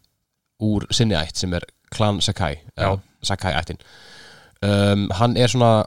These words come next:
Speaker 1: að detti í þrítugt ef að ég túlka þetta rétt.
Speaker 2: Já.
Speaker 1: Hann er ekki, úst, hann er ekki, hann er ekki mikið eldri.
Speaker 2: Nei, nei, nei, al-, alls ekki.
Speaker 1: Uh, leikurinn gerir sem sagt á tólftu öld.
Speaker 2: Já.
Speaker 1: Uh, cirka tólf, þrettán hundruð, ég gæti verið að bulla.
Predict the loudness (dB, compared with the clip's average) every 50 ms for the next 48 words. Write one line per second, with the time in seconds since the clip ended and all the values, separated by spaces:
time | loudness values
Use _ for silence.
0 | -2 -4 -4 0 0 -2 -2 -2 -6 -8 -4 -2 -2 -2 -2 -2 0 0 0 -2
1 | -2 -6 -6 -6 -8 -12 -10 -12 -12 -12 _ _ -6 -4 -2 -2 0 0 0 0
2 | 2 0 0 -2 _ _ -16 -8 -8 -8 -6 -4 -2 -2 -2 -2 -2 -4 -4 -6
3 | -8 _ -20 -20 _ _ _ -4 0 2 4 4 4 4 2 -2 -4 -6 -4 -2
4 | 0 -2 -2 -4 -8 -8 -6 -4 -2 0 0 0 0 -2 -2 -2 -2 -2 -2 0
5 | 0 0 0 0 -2 -2 -4 -8 -10 -12 _ _ _ _ -6 -4 -2 -2 -2 -2
6 | -4 -6 -8 -10 -10 -12 -12 -14 -14 -14 -8 -4 -2 0 2 2 2 2 2 2
7 | 0 -2 _ _ _ _ _ -2 0 0 0 2 0 0 2 2 2 2 4 2
8 | 2 2 2 2 2 4 4 4 2 -2 -4 -4 -4 -4 -4 -4 -8 -8 -8 -10
9 | -18 -20 _ _ _ _ _ _ _ _ _ -14 -14 -14 _ _ -12 -6 -4 -2
10 | -2 -2 -2 -2 -4 -4 -2 0 0 2 2 2 0 _ _ _ _ _ _ _
11 | _ _ -14 -6 -4 -2 0 0 0 -2 -2 -6 -8 -6 -6 -6 -6 -6 -10 -10
12 | -10 -10 -12 -14 -14 -12 -10 -8 -8 -8 -8 -10 _ _ _ _ -10 -6 -4 -4
13 | -4 -4 -6 -6 -8 -10